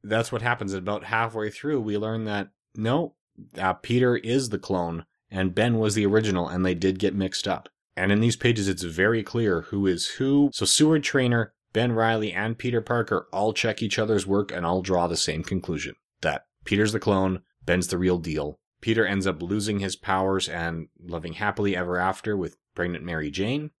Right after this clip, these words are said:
while Ben takes over as Spider-Man with a new supporting cast.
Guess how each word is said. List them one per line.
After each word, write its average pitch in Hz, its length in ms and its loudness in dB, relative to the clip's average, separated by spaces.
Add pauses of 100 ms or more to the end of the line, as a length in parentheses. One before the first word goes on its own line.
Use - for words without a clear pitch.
(140)
while 90 200 0
Ben 95 240 2
takes 98 260 -4
over 117 400 0 (200)
as 95 200 2
Spider-Man 92 560 0
with 85 180 -6
a 87 80 -4
new 82 180 -6
supporting 76 500 -10
cast. - 460 -14